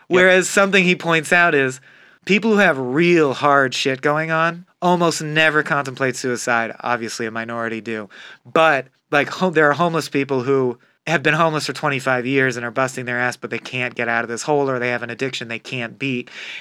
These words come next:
And when the people who work with them say, as a part of the medical examination,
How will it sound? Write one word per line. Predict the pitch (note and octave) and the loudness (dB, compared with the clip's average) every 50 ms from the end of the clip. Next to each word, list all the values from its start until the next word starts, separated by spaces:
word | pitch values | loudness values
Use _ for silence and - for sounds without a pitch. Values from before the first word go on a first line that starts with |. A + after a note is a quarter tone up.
| - - | -10 -2
And | D3+ D3+ C#3+ C#3 C3+ C3 B2+ A#2+ - - _ - _ _ _ _ | 0 2 2 2 2 0 -4 -8 -14 -20 _ -20 _ _ _ _
when | - C3+ D#3 D#3+ D3+ D3+ D3 C#3+ | -4 0 2 2 4 2 2 2
the | C3+ C#3+ C3 | 2 0 2
people | C3 E3 F3 D3 D3 | 2 0 0 2 2
who | C#3 C#3 | 4 4
work | D3 D#3+ D#3+ - | 4 4 2 0
with | D3 C3+ | -2 -2
them | - C3 B2 B2 | -2 -4 -6 -6
say, | A#2 - - C#3+ C3 A#2+ A#2+ A#2+ - | -8 -4 -2 0 2 2 2 0 0
as | - C#3 D3+ C3 | 0 0 2 0
a | D#3 | 0
part | D3+ - F3 F#3 A3 A3 | 0 2 4 4 4 4
of | F#3 D#3+ | 2 -2
the | D#3+ | -2
medical | C#3+ D3 E3+ E3+ D3 - D3 | 0 2 2 2 2 0 0
examination, | C3+ B2 C3 C#3 C3 B2 B2+ C3 D3 E3 D#3 - - A2+ A2 A2+ | -2 0 -2 -2 -2 -2 -4 -4 -4 -4 -4 -4 -6 -10 -12 -14